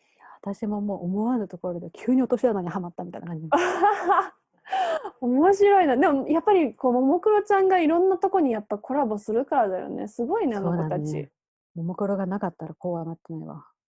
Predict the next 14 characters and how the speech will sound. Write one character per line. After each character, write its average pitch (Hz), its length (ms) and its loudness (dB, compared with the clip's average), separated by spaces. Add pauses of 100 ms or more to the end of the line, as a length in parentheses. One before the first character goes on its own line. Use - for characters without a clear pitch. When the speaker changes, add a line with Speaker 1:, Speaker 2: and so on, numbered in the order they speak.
Speaker 2:
す - 240 -16
げ 349 200 -6
え 277 60 -2
わ。 180 440 -2 (440)
な 202 100 -6
ん 185 60 -8
か、 - 100 -12 (400)
は、 - 260 -4
は、 - 280 -2
な 247 80 -4 (520)
ん 214 160 -8
つ - 160 -18
う 135 40 -10
の、 - 160 -16